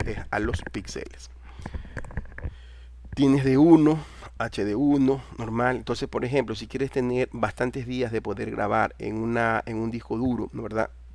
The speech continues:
Dos meses, tres meses, cuatro meses, les puedes bajar la resolución y le puedes dejar, por ejemplo, en H D uno, en doce IF.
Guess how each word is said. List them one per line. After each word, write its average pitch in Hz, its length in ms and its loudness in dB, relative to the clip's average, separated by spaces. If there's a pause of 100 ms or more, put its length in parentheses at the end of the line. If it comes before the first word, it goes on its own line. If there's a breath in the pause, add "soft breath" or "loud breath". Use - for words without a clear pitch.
(140)
Dos 104 140 -6
meses, 107 460 -4
tres 95 200 -8
meses, 107 280 -4
cuatro 113 240 -4
meses, 120 240 -4
les 104 80 -8
puedes 120 300 -4
bajar 120 280 2
la 127 80 -2
resolución 139 640 -2 (400 loud breath)
y 185 160 -2
le 190 160 2
puedes 127 220 0
dejar, 113 320 -2
por 156 160 -2
ejemplo, 139 500 -2 (400 loud breath)
en 123 160 0
H 113 220 -2
D 110 120 0
uno, 139 500 0
en 107 180 -4
doce 107 360 -4
IF. 143 280 -2